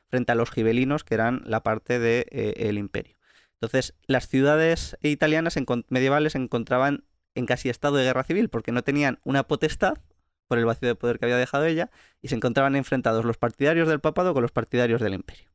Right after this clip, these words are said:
Entonces, eh, era muy complicado restablecer el orden. Entonces, Italia estuvo prácticamente trescientos años en un estado de guerra civil.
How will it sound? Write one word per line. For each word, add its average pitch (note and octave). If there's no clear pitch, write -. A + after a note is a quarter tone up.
Entonces, -
eh, B2+
era D3+
muy D3+
complicado D#3+
restablecer B2+
el C3+
orden. B2+
Entonces, A2+
Italia C3
estuvo D3
prácticamente C#3
trescientos C#3+
años D#3
en A#2+
un C3
estado C3+
de A#2
guerra G#2+
civil. D#3+